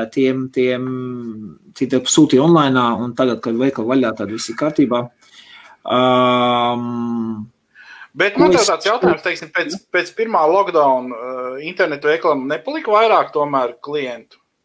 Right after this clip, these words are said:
Speaker 1: Jā, jā. Es, es salīdzinu to, to video mēnešu apgrozījumu, kas man bija pirms pirmā lockdown. Tad
Speaker 2: Jā.
Speaker 1: aizverās viss ciet, tad man bija baigais lēciens online, jā, ā, jo visi veikali bija ciet. Jā, šit-, šitā lockdownā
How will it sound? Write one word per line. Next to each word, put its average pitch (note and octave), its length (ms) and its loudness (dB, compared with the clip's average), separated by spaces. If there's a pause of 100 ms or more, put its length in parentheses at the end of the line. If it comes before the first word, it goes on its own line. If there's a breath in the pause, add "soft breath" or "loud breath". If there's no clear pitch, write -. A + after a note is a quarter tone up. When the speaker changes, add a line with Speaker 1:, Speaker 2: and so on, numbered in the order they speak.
(120)
Speaker 1:
Jā, C#3 160 -2 (400)
jā. C3 160 -2 (340)
Es, E3 380 -4
es F3+ 180 -4
salīdzinu F3 580 4
to, F3 120 -2 (180)
to D#3+ 160 -2
video F3+ 340 4
mēnešu F#3+ 440 -2
apgrozījumu, E3 420 0
kas D#3+ 180 -2
man D#3 140 -8
bija C#3+ 160 -6
pirms D#3+ 240 -4
pirmā G#3 260 0
lockdown. A#3+ 520 -2 (680)
Tad D3+ 140 0
Speaker 2:
Jā. D#3 160 0
Speaker 1:
aizverās D#3+ 400 -2
viss - 200 -6
ciet, A3 280 4
tad G3 180 0
man E3+ 220 -2
bija D#3 300 2 (400)
baigais E3+ 500 -2
lēciens A#3+ 560 0
online, G3+ 400 0 (160)
jā, E3 160 -2 (680 soft breath)
ā, C#3+ 200 -2
jo F3+ 240 6
visi A3 280 0
veikali D#3+ 360 0
bija A#2 160 -4
ciet. A2+ 320 -10 (420)
Jā, A#2+ 260 -10
šit-, F3 360 -6
šitā F3+ 400 0
lockdownā G#3+ 540 2